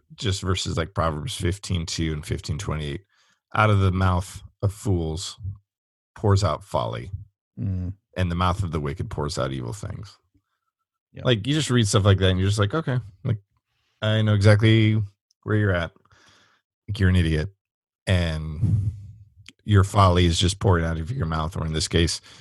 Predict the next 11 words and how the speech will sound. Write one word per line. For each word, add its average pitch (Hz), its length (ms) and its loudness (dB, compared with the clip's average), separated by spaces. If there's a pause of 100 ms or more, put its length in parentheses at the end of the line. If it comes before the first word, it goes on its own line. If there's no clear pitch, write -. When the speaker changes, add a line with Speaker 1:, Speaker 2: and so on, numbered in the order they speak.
(840)
Speaker 1:
coming 104 260 4
out 87 180 0
through 98 100 2
your 87 120 0
fingers 90 520 -2
and 85 140 -2
keyboard." 78 500 0
So, 87 400 4 (380)
Speaker 2:
Yeah. 160 240 2
Speaker 1:
I 123 100 2
just, 95 440 0